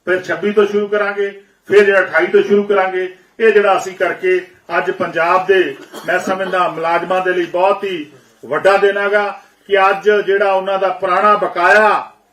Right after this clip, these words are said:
ਪਿਆ ਸੀਗਾ ਉਹਦਾ ਅਸੀਂ ਫੈਸਲਾ ਕੀਤਾ ਗਾ ਕਿ ਉਹ ਕਿਸ਼ਤਾਂ ਦੇ ਰੂਪ ਦੇ ਵਿੱਚ ਸਾਰੇ ਮੁਲਾਜ਼ਮਾਂ ਨੂੰ ਦੇਵਾਂਗੇ, ਕਿਉਂਕਿ ਨਹੀਂ ਤਾਂ ਸਾਰੇ ਮੁਲਾਜ਼ਮ ਜਿਹੜੇ ਸੀਗੇ ਉਹ ਲਗਾਤਾਰ ਕੋਈ ਅਦਾਲਤਾਂ 'ਚ ਜਾ ਰਿਹਾ ਸੀ, ਕੋਈ ਕਿਤੇ ਜਾ ਰਿਹਾ ਸੀਗਾ। ਇਹ ਵੱਡਾ ਅਹਿਮ ਫੈਸਲਾ ਕੀਤਾ ਗਿਆ। ਲਗਭਗ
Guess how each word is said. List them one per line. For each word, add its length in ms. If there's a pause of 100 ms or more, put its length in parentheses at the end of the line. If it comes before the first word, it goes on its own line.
ਪਿਆ 280
ਸੀਗਾ 520 (500)
ਉਹਦਾ 240
ਅਸੀਂ 180
ਫੈਸਲਾ 420
ਕੀਤਾ 340
ਗਾ 340 (260)
ਕਿ 80
ਉਹ 100
ਕਿਸ਼ਤਾਂ 380
ਦੇ 120
ਰੂਪ 240
ਦੇ 80
ਵਿੱਚ 380 (240)
ਸਾਰੇ 300
ਮੁਲਾਜ਼ਮਾਂ 400
ਨੂੰ 120
ਦੇਵਾਂਗੇ, 420 (320)
ਕਿਉਂਕਿ 240
ਨਹੀਂ 260
ਤਾਂ 300 (500)
ਸਾਰੇ 360
ਮੁਲਾਜ਼ਮ 400
ਜਿਹੜੇ 200
ਸੀਗੇ 440 (300)
ਉਹ 80
ਲਗਾਤਾਰ 540
ਕੋਈ 180
ਅਦਾਲਤਾਂ 380
'ਚ 60
ਜਾ 180
ਰਿਹਾ 160
ਸੀ, 160
ਕੋਈ 120
ਕਿਤੇ 200
ਜਾ 180
ਰਿਹਾ 160
ਸੀਗਾ। 420 (260)
ਇਹ 100
ਵੱਡਾ 360
ਅਹਿਮ 100
ਫੈਸਲਾ 380
ਕੀਤਾ 340
ਗਿਆ। 140
ਲਗਭਗ 460